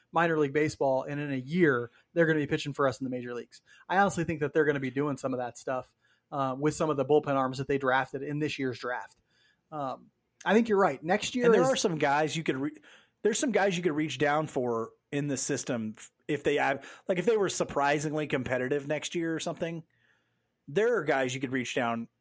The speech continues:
Speaker 2: and put in the bullpen.
Speaker 1: Yeah, there probably
Speaker 2: You may
Speaker 1: are.
Speaker 2: not want to, but there are. There's a couple. Beck Way, you
Speaker 1: Yeah.
Speaker 2: could, you know, turn him into a bullpen guy, and he's half a year away.
Speaker 1: Yeah, that's probably
Speaker 2: You know,
Speaker 1: true.
Speaker 2: so.
Speaker 1: Um,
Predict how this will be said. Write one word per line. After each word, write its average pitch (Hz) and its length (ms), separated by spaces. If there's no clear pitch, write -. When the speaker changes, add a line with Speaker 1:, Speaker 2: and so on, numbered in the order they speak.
Speaker 2:
and 123 140
put 131 160
in 120 60
the 110 60
bullpen. 117 440
Speaker 1:
Yeah, 143 240
there 202 100
probably 175 180
Speaker 2:
You 175 40
may 170 80
Speaker 1:
are. 165 40
Speaker 2:
not 127 180
want 156 260
to, 120 320
but 156 140
there 160 180
are. 113 360
There's 160 160
a 143 60
couple. 123 460
Beck 139 260
Way, 123 480
you 151 100
Speaker 1:
Yeah. 135 80
Speaker 2:
could, 120 80
you 117 60
know, 107 180
turn 131 220
him 120 160
into 117 160
a 107 60
bullpen 113 400
guy, 117 240
and 113 120
he's 117 260
half 113 260
a 123 40
year 110 200
away. 110 400
Speaker 1:
Yeah, 131 260
that's 180 160
probably 156 220
Speaker 2:
You 131 40
know, 127 220
Speaker 1:
true. - 80
Speaker 2:
so. 107 120
Speaker 1:
Um, 143 380